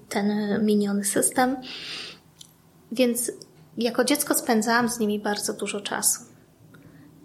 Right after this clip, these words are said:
I dziadkowie mnie wychowywali, Boże, zabrzmiało to, jakbym nie miała rodziców. Miałam rodziców, ale rodzice pracowali, więc kiedy rodzice byli w pracy, a ja byłam mała, spędzałam dużo czasu z dziadkami, co jest zupełnie naturalne.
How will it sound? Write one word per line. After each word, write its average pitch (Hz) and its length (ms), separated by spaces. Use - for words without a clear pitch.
I 277 80
dziadkowie 262 560
mnie 294 200
wychowywali, 269 840
Boże, 254 180
zabrzmiało 240 420
to, 254 100
jakbym 233 260
nie 233 120
miała 233 200
rodziców. 240 400
Miałam 330 300
rodziców, 220 420
ale 233 140
rodzice 247 360
pracowali, 240 640
więc 214 180
kiedy 240 220
rodzice 226 340
byli 214 220
w - 80
pracy, 247 360
a - 20
ja 233 140
byłam 214 320
mała, 233 280
spędzałam 370 500
dużo 311 220
czasu 294 300
z 254 60
dziadkami, 233 500
co - 100
jest 403 200
zupełnie 247 380
naturalne. 233 680